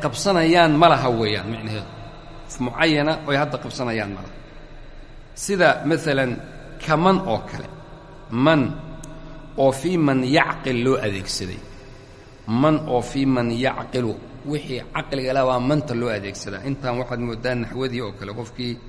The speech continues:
naxwada akhristay, eryadan soo socda, kaman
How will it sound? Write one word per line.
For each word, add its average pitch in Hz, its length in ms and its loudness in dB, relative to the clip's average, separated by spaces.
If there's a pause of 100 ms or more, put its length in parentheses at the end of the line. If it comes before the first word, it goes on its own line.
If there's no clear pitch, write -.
(220)
naxwada 123 280 -2 (120)
akhristay, 104 460 -6 (360)
eryadan 117 320 0
soo 123 200 -2
socda, 101 340 -4
kaman 127 440 0